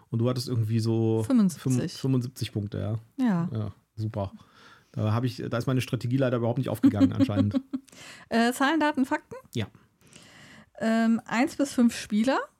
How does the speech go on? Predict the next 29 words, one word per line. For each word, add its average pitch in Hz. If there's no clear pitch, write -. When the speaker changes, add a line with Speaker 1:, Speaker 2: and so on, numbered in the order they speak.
Speaker 2:
was 240
auch 220
ungewöhnlich 262
ist, -
dass 226
man 202
mit 190
fünf 208
Spielern 269
direkt 269
spielen 285
kann 294
und 214
da 196
nicht 214
erst -
noch 202
irgendwie 196
eine 180
Erweiterung 180
für -
braucht. 277
Speaker 1:
Ja, 107
war 110
beim 113
Original 110
Scythe, 127
glaub 113
ich, 110